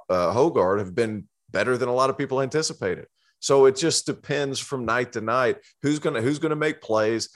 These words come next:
who's gonna have the best player on the court. So right now, it's, for me, Big Ten wise, it's either Illinois or Wisconsin, because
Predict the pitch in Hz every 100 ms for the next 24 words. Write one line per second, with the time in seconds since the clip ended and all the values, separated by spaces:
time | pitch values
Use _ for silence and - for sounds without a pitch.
0 | _ 120 117 123 120 117 117 117 - 107
1 | 101 87 - 113 78 - - 107 92 135
2 | 135 123 175 131 92 95 _ _ _ _
3 | - 107 - - - 110 156 147 117 -
4 | 135 101 147 156 113 95 95 92 135 160
5 | 131 80 113 110 101 104 98 90 87 _
6 | _ - 90 87 - 123 143 151 - -
7 | _ _ _ _ 110 104 113 104 98 -
8 | -